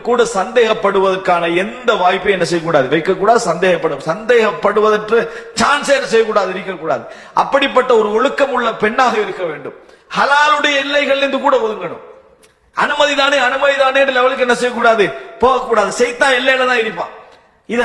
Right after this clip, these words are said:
ஹலால் என்றால் பரவாயில்ல, இது வந்து சந்தேகங்கள் வரக்கூடிய இடங்கள், சந்தேகங்கள் வரக்கூடிய இடங்கள் என்று தவிர்த்துக் கொள்ளணும். சஃப்புகள்ல எது சிறந்த சஃப்பு? பெண்களுக்கு கடைசி சஃப்பு. ஏன்? அந்த முதல் சஃப்பு தான் சிறந்தது. ஆனால்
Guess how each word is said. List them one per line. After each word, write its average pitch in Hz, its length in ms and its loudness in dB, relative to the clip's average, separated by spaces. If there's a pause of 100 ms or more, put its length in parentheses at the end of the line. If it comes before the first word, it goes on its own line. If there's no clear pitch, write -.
ஹலால் 269 300 4
என்றால் 262 300 2
பரவாயில்ல, 226 380 2 (160)
இது 214 180 -6
வந்து 269 160 0 (160)
சந்தேகங்கள் 254 680 0
வரக்கூடிய 240 520 0
இடங்கள், 175 400 0 (720)
சந்தேகங்கள் 247 600 0
வரக்கூடிய 233 460 0
இடங்கள் 208 320 0 (160)
என்று 247 140 4 (100)
தவிர்த்துக் 254 360 -2
கொள்ளணும். 214 300 0 (360)
சஃப்புகள்ல 269 520 0 (100)
எது 247 200 2
சிறந்த 254 260 2
சஃப்பு? 180 320 -4 (680)
பெண்களுக்கு 233 500 0 (800)
கடைசி 254 460 0
சஃப்பு. 160 280 -6 (380)
ஏன்? 285 180 2 (460)
அந்த 190 120 0 (100)
முதல் 269 260 4
சஃப்பு 269 200 2
தான் 285 220 2
சிறந்தது. 269 460 0 (320)
ஆனால் 240 260 0